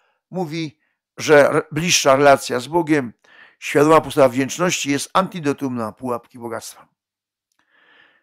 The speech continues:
Staraj się więc w codziennym życiu szukać woli Bożej i jak dziecko przyjmuj ją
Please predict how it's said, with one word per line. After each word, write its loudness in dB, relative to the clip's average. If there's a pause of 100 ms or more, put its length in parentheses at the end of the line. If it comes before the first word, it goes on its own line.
(360)
Staraj 6
się 2
więc -4
w -16
codziennym -2
życiu -6
szukać -6
woli -2
Bożej -8 (460)
i -14
jak -8
dziecko -8 (460)
przyjmuj -4
ją -16